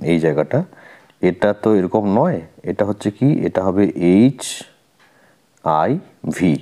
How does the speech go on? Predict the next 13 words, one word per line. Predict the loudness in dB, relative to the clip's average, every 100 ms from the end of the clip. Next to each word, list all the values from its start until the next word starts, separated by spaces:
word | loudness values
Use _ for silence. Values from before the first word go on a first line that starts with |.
| -4
এইচআইভি, | 0 2 2 -2 -2 -6 -8 -16 -18 -2
হিউম্যান | 2 4 2 0 -4 -10 _ _ _
ইমিউনোডেফিসিয়েন্সি | 2 6 6 4 2 2 0 0 2 0 2 4 4 0 -20 _ _ _ -4
ভাইরাস, | 0 0 -2 -4 -8 -12 _ _ _ -2
হিউম্যান | 2 4 4 0 -2 -10 -20 -20 -18 -4
ইমিউনোডেফিসিয়েন্সি | 0 2 4 4 4 2 2 -2 -2 -2 -2 -2 0
ভাইরাস, | -2 -2 -4 -6 -10 -16 _
ঠিক | 2 2
আছে? | 2 -2 -6 -10 -20 -8 0
তো | 2 4
নেক্সট | 2 2 0 -4 0
দেখো, | 0 0 -2 0
<clears throat> | 2 4 2 -2 -10